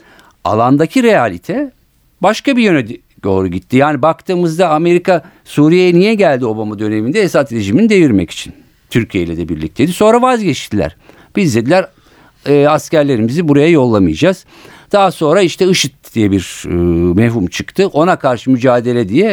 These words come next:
e, Fırat'ın doğusuna gittiler ve Y P G ile orada birlikte çalışmaya başladılar.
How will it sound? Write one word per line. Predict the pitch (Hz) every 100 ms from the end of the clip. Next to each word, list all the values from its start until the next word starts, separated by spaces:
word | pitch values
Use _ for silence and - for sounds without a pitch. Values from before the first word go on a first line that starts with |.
| 160
e, | 156 151 147 143 143 131 131
Fırat'ın | - 156 135 110
doğusuna | 113 101 - 107
gittiler | 90 - 196 202
ve | 180
Y | 175
P | 170 165
G | 160
ile | 143 104
orada | 87 76 82 - _ - - _
birlikte | 110 101 87 - 85 82
çalışmaya | - 80 80 82 78
başladılar. | 78 - - 95 147